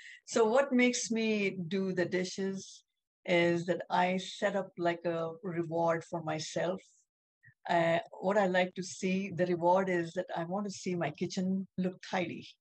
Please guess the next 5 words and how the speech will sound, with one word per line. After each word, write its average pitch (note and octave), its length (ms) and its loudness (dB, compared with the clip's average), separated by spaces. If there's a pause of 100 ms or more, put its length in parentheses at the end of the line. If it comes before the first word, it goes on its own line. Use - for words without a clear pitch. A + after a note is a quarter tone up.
(480)
I F#3 140 0
can't A3 480 -2
stand F#3 880 -2 (380)
the F3+ 140 -10
clutter F#3+ 300 0